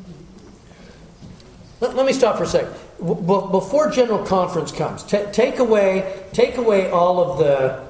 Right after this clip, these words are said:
somebody's particular way of saying something or a great story, uh, or, um, uh, a way that a quote comes out.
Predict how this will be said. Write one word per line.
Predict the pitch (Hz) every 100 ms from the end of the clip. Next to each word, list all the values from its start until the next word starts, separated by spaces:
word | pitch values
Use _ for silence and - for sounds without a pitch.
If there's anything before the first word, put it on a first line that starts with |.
| - - - - - - - -
somebody's | 202 202 196 175
particular | - 156 - 196 196
way | 175 160 160
of | 151
saying | - 165 147 147
something | 143 156 139 - 139
or | 139
a | 135
great | 139 175 170
story, | - - - 143 143 139 135 131 131 131 - - - -
uh, | 147 139 135 151
or, | 151 151 147 143 139 131 - - - 127
um, | 131 127 127 127 120 - - - - - - - - - - - - -
uh, | 127 120 120
a | 131
way | 131 160 185 180
that | 170
a | 170
quote | - - 160 160 165
comes | 160 160 147
out. | 139 123 123